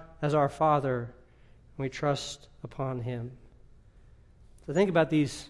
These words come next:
truths, and then think about the child of God. The child of God lights up when these things are evident.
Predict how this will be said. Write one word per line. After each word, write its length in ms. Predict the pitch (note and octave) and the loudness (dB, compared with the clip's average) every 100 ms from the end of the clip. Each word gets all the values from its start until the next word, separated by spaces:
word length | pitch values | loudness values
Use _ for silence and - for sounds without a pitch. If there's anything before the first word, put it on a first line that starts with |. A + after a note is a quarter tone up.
| - | -20
truths, 560 | - F#3 D3+ C3+ - - - - - - - - - - - - | 0 2 4 2 -4 -18 -20 -20 -20 -20 -20 -20 -20 -20 -14 -6
and 80 | |
then 60 | C#3+ | -2
think 180 | E3 D#3 | 0 2
about 260 | D3 D3 | 4 2
the 180 | D3+ C3 - - - | 2 -2 -4 -18 -20
child 340 | - D#3+ D3+ C#3 | -2 2 2 0
of 140 | A#2+ | 0
God. 380 | C#3 C3+ B2 A#2+ - - - - - - - - - - - F3 | 0 2 0 -4 -18 -20 -20 -20 -20 -20 -20 -20 -20 -20 -20 -10
The 200 | E3 D#3+ | -4 -4
child 580 | - G3+ A3+ B3 A#3 | -4 -2 2 4 4
of 360 | G3+ F#3 D#3+ D3 | 4 4 2 -2
God 420 | E3 E3+ E3 C#3 | 4 6 6 4
lights 500 | D3 D3+ F3+ F3 - - | 0 2 2 0 -10 2
up 340 | E3+ B2+ - | 2 2 -2
when 400 | G3+ E3 E3 D3+ | -2 2 4 2
these 300 | D#3 E3 - | 2 0 -2
things 320 | - D#3+ D3+ | 0 0 0
are 140 | C#3+ C#3 | -2 -2
evident. 360 | C3+ B2+ B2+ | -4 -8 -14